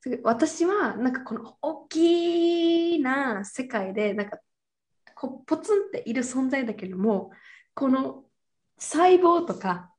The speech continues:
血管とか、なんか脳とか、なんか上手にできてて、で、不安感じることもその危険から守ろうとしてるだけであって、私たちは一人も悪い人なんていないんだよね。でも本当に一人一人が尊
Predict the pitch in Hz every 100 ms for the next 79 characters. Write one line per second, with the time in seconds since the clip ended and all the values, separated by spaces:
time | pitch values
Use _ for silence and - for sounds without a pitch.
0 | - 277 294 - 294 285 196 180 180 180
1 | - 190 190 220 302 254 - - 185 175
2 | - _ - 247 240 208 - _ - 294
3 | 370 415 349 381 285 220 220 240 233 208
4 | - - _ _ _ _ _ - 269 302
5 | 190 226 240 240 294 294 302 294 277 220
6 | 220 208 202 - 208 196 - - 262 285
7 | 320 196 196 208 294 294 175 - 190 180
8 | 190 180 160 - 190 - _ _ - 277
9 | 359 370 - 208 180 - 285 294 220 220
10 | 202 190 240 302 - 202 175 170 170 180
11 | 165 151 147 170 - _ _ _ _ _
12 | _ _ 214 220 330 349 339 311 294 330
13 | 311 285 269 226 175 - 196